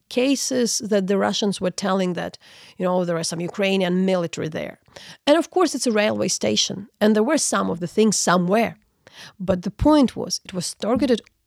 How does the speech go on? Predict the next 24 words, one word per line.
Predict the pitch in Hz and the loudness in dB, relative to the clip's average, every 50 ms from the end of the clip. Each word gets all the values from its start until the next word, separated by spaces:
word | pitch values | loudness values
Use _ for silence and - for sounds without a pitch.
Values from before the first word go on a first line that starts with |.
| _ _ | _ _
on | - 214 233 262 269 | 2 4 6 6 8
the, | 269 247 214 - - - - | 6 4 2 0 -6 0 4
on | 226 254 277 254 | 6 8 8 8
the | 214 | 6
building, | 180 185 160 - - - - 214 - _ _ _ - - - - - - _ _ _ _ _ _ | 6 2 0 0 -4 -10 -14 -16 -20 _ _ _ -20 -20 -20 -20 -20 -20 _ _ _ _ _ _
where | - 208 220 240 240 | 0 2 4 4 6
there | 247 233 | 6 6
were | 208 202 202 - - _ _ _ _ _ _ _ _ _ _ _ - 214 | 6 4 2 0 -4 _ _ _ _ _ _ _ _ _ _ _ -4 0
over | 214 220 226 226 226 226 208 208 - - | 2 4 4 4 4 4 4 2 0 -4
three | - - - 214 220 | -4 0 2 2 4
thousand | - - - 208 220 220 180 175 185 - - _ _ _ _ | 4 2 2 2 2 2 0 -2 -2 -4 -8 _ _ _ _
people | - - 208 190 - - 185 180 - _ - | -8 -6 -6 -4 -4 -4 -4 -4 -6 _ -2
at | 185 180 180 | -2 -2 0
that | 196 196 190 - | 0 -2 -2 0
moment. | 196 185 185 196 202 180 - - - - - _ _ _ _ - - - - _ _ _ _ _ _ _ _ _ _ _ _ _ | 2 2 4 4 2 0 -2 -6 -12 -16 -20 _ _ _ _ -20 -20 -20 -20 _ _ _ _ _ _ _ _ _ _ _ _ _
And | - 214 208 208 208 208 208 208 196 175 - - _ _ _ _ _ _ _ _ _ _ _ _ _ _ _ _ _ _ _ _ _ _ _ _ _ - | -4 -2 0 0 0 2 2 0 0 -2 -4 -8 _ _ _ _ _ _ _ _ _ _ _ _ _ _ _ _ _ _ _ _ _ _ _ _ _ 0
every | - 254 277 254 277 302 285 269 269 - _ _ _ - - | 0 2 2 2 4 6 6 6 4 2 _ _ _ -16 -10
single | - - - 220 202 208 190 196 190 - _ _ _ | -8 -6 -2 0 0 0 0 -2 -4 -6 _ _ _
person | - 165 160 - - - - - - _ _ _ _ _ - - | -12 -12 -10 -10 -10 -12 -12 -16 -20 _ _ _ _ _ -10 -4
who've | - 214 190 180 | -2 0 0 0
been | 202 226 233 | 0 0 -2
at | 233 190 170 | -2 -4 -6
that | 175 180 - | -8 -8 -8
station | - - - - - 180 - - - - 180 | -8 -10 -10 -10 -10 -10 -10 -10 -10 -12 -16